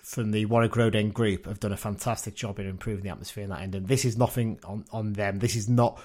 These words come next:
shouldn't be, they should not be tarred by this, because they're very much, they put some really good statements out in terms of, you know, this affects the club 'cause we don't have as much budget to spend on players 'cause we have to pay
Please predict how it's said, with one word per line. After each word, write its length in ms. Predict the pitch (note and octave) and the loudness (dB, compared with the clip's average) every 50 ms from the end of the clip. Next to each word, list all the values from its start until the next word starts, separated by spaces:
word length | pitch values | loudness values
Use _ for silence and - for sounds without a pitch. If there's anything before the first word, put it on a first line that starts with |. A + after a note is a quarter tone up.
| - - _ | -20 -18 _
shouldn't 280 | - - C3 C3 A#2 | -2 0 0 0 2
be, 340 | A2+ C3 A#2+ A#2 A#2+ A#2+ - _ | 4 4 4 4 2 0 -4 _
they 140 | - C3 C3+ | 2 4 4
should 160 | B2+ - B2+ | 4 4 2
not 140 | B2+ A#2+ - | 2 2 2
be 80 | A#2+ A2 | 0 -4
tarred 360 | - - A2+ G#2 G#2 A2 - | -4 -4 -4 -2 -2 -2 -2
by 160 | G2+ F#2 F2+ | -4 -6 -6
this, 160 | E2+ F2 - | -6 -10 -10
because 400 | - - G2+ - G#2 G2 - - - _ _ _ _ _ _ - C3+ - | -10 -12 -10 -8 -8 -8 -8 -10 -12 _ _ _ _ _ _ -18 -12 -2
they're 180 | - B2+ A#2 A2 | 2 2 2 2
very 240 | G2 A2 G#2+ G#2 G#2 | 2 2 2 2 2
much, 300 | G2+ G#2 - - - - - - - - - | 2 0 -2 -4 -8 -10 -12 -20 -20 -10 -2
they 120 | - A#2+ A2+ | 0 0 0
put 180 | - B2 G#2+ | 0 -2 -8
some 280 | - - G#2+ G2+ G2 G2 | -6 -6 -6 -6 -6 -4
really 220 | G#2+ A2 G#2 G#2 | -2 -2 -2 -2
good 120 | G2+ G2+ - | -2 -2 -4
statements 420 | - - G#2+ G2+ E2 G2+ G2+ - | -4 -2 -4 -4 -4 -4 -6 -4
out 140 | G#2+ F#2 D#2+ | -4 -6 -4
in 80 | G2 | -6
terms 300 | G2 - G#2+ G2 F#2 F#2 | -6 -6 -6 -6 -6 -6
of, 100 | F#2 F#2 | -6 -6
you 60 | A2 G2+ | -6 -6
know, 100 | F2+ F2 | -6 -4
this 220 | F2 A2+ - - | -4 -4 -6 -6
affects 400 | G2 - A2 G2 - - - - | -6 -6 -8 -8 -6 -8 -8 -8
the 160 | - - - | -8 -10 -14
club 280 | - - B2 B2+ A#2+ - | -6 -2 -2 -2 -2 -2
'cause 160 | - G2+ G2+ | -6 -6 -6
we 80 | A2 G#2 | -6 -4
don't 200 | A2+ G#2 D#2+ F2+ | -4 -2 -2 -2
have 100 | F#2+ G#2 | -4 -4
as 100 | F#2+ G#2 | -4 -6
much 220 | G#2 - - _ | -8 -8 -6 _
budget 240 | - C#3+ B2 - - | 0 0 0 0 -6
to 80 | - | -8
spend 180 | - - G#2+ G2 | -6 -6 -6 -6
on 120 | F#2+ F2+ | -6 -4
players 260 | - C3+ C#3+ C3+ A2 - | -2 0 0 0 0 -2
'cause 100 | - - | -6 -8
we 80 | A2 | -8
have 100 | F#2+ F#2+ | -8 -8
to 100 | - - - _ _ | -10 -14 -20 _ _
pay 220 | - G#3+ - G2 | -6 -6 -6 -6